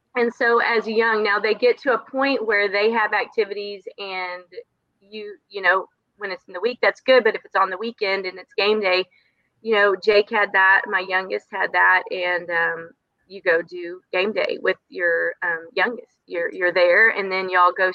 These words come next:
straight to the game. We would go in Jake's uniform from Pee Wee football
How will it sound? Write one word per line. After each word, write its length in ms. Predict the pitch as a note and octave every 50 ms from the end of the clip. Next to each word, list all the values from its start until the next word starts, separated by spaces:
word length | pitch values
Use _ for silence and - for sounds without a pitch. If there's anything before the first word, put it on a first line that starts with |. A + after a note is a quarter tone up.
| - -
straight 280 | - F#3 F3 G3+ - - _
to 100 | - A#3
the 80 | G#3
game. 380 | - B3+ C4 C#4 C4 A3+ G#3 G3 - _ - - - -
We 100 | - C4
would 140 | B3+ C4 A3+
go 180 | B3 A#3+ A#3+ A#3+
in 140 | A#3 A3+ G#3+
Jake's 320 | A3 G#3 G#3+ - - -
uniform 500 | A3+ A3+ A3+ A3+ - - A#3 A3+ A3 A3+ -
from 240 | - G#3 G3 F#3+ F#3+ _ -
Pee 100 | A#3+ A3+
Wee 140 | A3+ A#3 A#3
football 640 | - - A#3+ A#3 - A3 G#3+ G3+ G3+ G3+ G3+ G3+